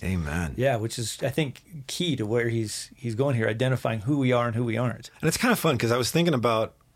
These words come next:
Speaker 1: uh, as, as I was studying through this passage, the way Paul uses darkness and light, I,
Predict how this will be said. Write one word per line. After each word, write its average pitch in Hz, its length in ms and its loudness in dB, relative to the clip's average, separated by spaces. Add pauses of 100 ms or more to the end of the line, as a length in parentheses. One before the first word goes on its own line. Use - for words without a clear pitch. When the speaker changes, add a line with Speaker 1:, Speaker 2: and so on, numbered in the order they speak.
(120)
Speaker 1:
uh, 135 60 0
as, 113 260 2
as 107 240 2
I 110 60 4
was 98 100 0
studying 120 300 2
through 104 140 0
this 95 120 0
passage, 101 380 0
the 87 60 -2
way 90 100 2
Paul 95 260 0
uses 90 280 0
darkness 80 420 -4
and 78 100 -4
light, 80 240 -4 (880)
I, 113 200 -4